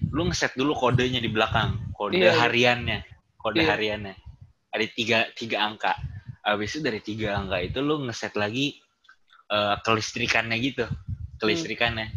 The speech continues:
Speaker 1: Jadi, eh, misalkan nomor, eh, A, huruf A diganti dengan B,
Speaker 2: Iya,
Speaker 1: terus
Speaker 2: iya,
Speaker 1: huruf
Speaker 2: gitu.
Speaker 1: C diganti dengan Q, misalkan kayak gitu. Habis itu
Speaker 2: Hmm.
Speaker 1: nanti lu masukin,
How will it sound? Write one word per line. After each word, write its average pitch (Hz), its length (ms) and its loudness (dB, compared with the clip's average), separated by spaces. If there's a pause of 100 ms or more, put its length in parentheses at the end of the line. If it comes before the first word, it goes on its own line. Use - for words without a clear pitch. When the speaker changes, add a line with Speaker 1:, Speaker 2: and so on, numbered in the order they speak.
Speaker 1:
Jadi, - 300 6 (680)
eh, 101 320 2
misalkan 107 480 2
nomor, 104 340 -2 (160)
eh, 95 320 0
A, 127 280 4 (180)
huruf 110 260 2
A 139 140 4
diganti 113 400 0
dengan 107 240 -2
B, 113 320 6 (340)
Speaker 2:
Iya, 220 240 10
Speaker 1:
terus 208 60 6
Speaker 2:
iya, 202 80 6
Speaker 1:
huruf 190 80 4 (100)
Speaker 2:
gitu. - 20 0 (140)
Speaker 1:
C - 20 2 (120)
diganti 107 340 -2
dengan 107 320 -12
Q, - 100 -10 (880)
misalkan 123 220 0
kayak 120 140 4 (120)
gitu. 107 140 -2 (840)
Habis 107 320 -2
itu 160 80 -8
Speaker 2:
Hmm. 170 80 -4
Speaker 1:
nanti 135 180 -6
lu 160 140 -2
masukin, 120 480 -6